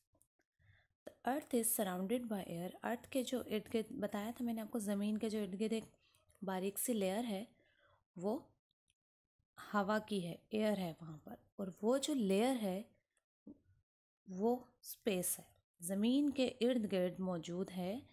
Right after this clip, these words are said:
एक हवा की लेयर, उस लेयर को क्या कहा जाता है? स्पेस। The earth is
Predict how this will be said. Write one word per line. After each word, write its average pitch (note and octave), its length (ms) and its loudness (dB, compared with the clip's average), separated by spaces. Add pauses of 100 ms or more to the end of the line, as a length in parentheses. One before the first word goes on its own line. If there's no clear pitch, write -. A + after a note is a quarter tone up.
(440)
एक F#3+ 220 -4
हवा F#3 240 0
की G#3+ 200 0
लेयर, F#3 540 -2
उस C#4 200 2
लेयर F3+ 280 0
को F#3 180 -6
क्या F#3 220 -6
कहा F3 260 -8
जाता F3 320 -6
है? G#3+ 240 -4 (640)
स्पेस। - 580 -6 (1160)
The F#3+ 180 -6
earth C4+ 400 -4
is F#3 240 -2